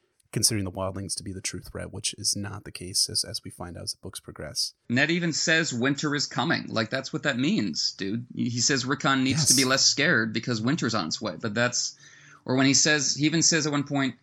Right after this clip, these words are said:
Speaker 2: "Mance Rayder is nothing for us to fear." And, like, yeah, that's the point. <laughs> Mance isn't the problem.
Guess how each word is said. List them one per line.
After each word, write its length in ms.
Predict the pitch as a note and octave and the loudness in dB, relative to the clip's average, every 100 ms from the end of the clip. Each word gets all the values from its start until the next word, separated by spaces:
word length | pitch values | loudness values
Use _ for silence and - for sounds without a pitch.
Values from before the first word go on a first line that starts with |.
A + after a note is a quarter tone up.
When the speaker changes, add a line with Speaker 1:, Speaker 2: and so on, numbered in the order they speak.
| _ _ - | _ _ -2
Speaker 2:
"Mance 400 | A2 A#2+ C3 - | 4 4 2 0
Rayder 360 | A2+ A#2+ A#2+ | 2 4 4
is 140 | A2+ A2+ | 2 2
nothing 400 | A2 A2+ B2 A2 | 2 2 0 -2
for 180 | - G#2+ | -2 -2
us 160 | G#2+ | -2
to 100 | - | -4
fear." 380 | - A2+ - - - | -4 -4 -6 -12 -14
And, 80 | - | -2
like, 200 | A#2+ B2 | -2 0
yeah, 340 | C#3 F#3 A#2 - | 2 4 4 2
that's 240 | A#2 B2+ - | -2 -2 -2
the 80 | B2+ | -6
point. 380 | - F#3+ G#2+ - - - | 2 4 4 0 -14 -16
<laughs> 260 | _ - _ | _ -20 _
Mance 380 | A2+ C3 C3+ - | 4 4 4 4
isn't 280 | C3 C3+ B2+ | 4 2 0
the 80 | |
problem. 580 | A#2+ D#3+ E3 A2+ G#2+ F#2+ | 0 2 2 2 0 -2